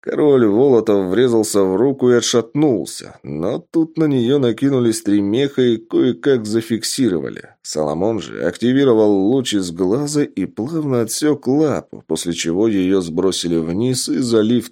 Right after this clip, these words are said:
топливом, подожгли. Метод подхватили и другие мехи, а через некоторое время одну из тварей смогли притянуть к стене, после чего на неё запрыгнули с десяток мехов и принялись кромсать на куски.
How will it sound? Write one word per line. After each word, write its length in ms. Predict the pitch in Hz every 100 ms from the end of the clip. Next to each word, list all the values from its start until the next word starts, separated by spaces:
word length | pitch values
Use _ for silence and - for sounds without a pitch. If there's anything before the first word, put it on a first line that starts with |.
| -
топливом, 500 | 143 117 110 110 104
подожгли. 760 | 101 98 87 - 76 55 50 _ _ _ _ _ _
Метод 440 | 98 180 196 175 170
подхватили 680 | 151 - 123 113 170 156
и 160 | 123 117
другие 440 | 110 107 147 147
мехи, 520 | 87 85 73 53 - - -
а 100 | 76
через 340 | 82 85 80
некоторое 580 | 82 107 110 98 95 90
время 580 | 82 120 117 62 52 76
одну 360 | 98 127 143
из 120 | 110 -
тварей 300 | 131 131 107
смогли 500 | - 104 95 107 127
притянуть 640 | 127 104 - 101 110 113
к 80 | -
стене, 520 | - 87 98 135 107
после 320 | - 78 85
чего 360 | 82 87 95 117
на 120 | 107
неё 260 | 101 107 107
запрыгнули 680 | 98 92 113 104 101 98
с 120 | 98 113
десяток 600 | 143 - 98 82 85 -
мехов 520 | 92 127 131 120 -
и 120 | 165
принялись 600 | - 123 117 110 104 104
кромсать 580 | - 104 98 - 85 -
на 120 | 85
куски. 640 | 95 85 - - 58 82